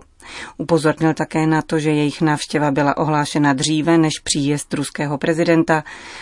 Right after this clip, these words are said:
a s uspokojením konstatoval, že zmíněné pořadí umožnilo podat protilátky na ruskou propagandu. Vnímali jsme, že papež byl naším mluvčím, dodal arcibiskup Ševčuk.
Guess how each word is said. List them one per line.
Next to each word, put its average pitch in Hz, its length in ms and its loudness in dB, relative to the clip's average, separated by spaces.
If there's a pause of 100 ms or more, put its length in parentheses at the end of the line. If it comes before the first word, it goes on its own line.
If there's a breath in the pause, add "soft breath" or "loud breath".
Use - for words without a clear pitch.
(120 loud breath)
a 190 80 -6
s - 80 -4
uspokojením 190 680 -2
konstatoval, 151 760 0
že 147 140 -2
zmíněné 151 500 2
pořadí 151 460 -2
umožnilo 156 600 0
podat 143 280 -2 (100)
protilátky 151 680 -2
na 151 140 2
ruskou 151 340 0
propagandu. 143 720 0 (840 loud breath)
Vnímali 202 360 4
jsme, 180 360 2
že 147 220 0
papež 151 380 -2
byl 147 200 0
naším 156 440 2
mluvčím, 156 640 0 (420 loud breath)
dodal 147 380 0
arcibiskup 143 600 -4 (120)
Ševčuk. - 580 -6